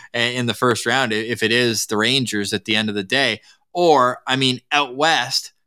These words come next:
and we'll see how this all shakes out. We'll save it to the Western Conference, but, like,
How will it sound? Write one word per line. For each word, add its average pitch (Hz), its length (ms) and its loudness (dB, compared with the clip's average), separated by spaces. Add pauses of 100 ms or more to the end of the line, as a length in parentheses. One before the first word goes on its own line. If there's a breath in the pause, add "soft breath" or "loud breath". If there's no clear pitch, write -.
(540)
and 131 140 -4
we'll 139 80 2
see 151 280 0
how 139 120 2
this 135 180 -4
all 127 140 0
shakes 117 320 -2
out. 123 140 0
We'll 117 80 -6
save 120 220 0
it 107 80 -10
to 117 60 -6
the 110 80 0
Western 131 400 -2
Conference, 104 560 -2
but, 110 180 0
like, 101 280 -2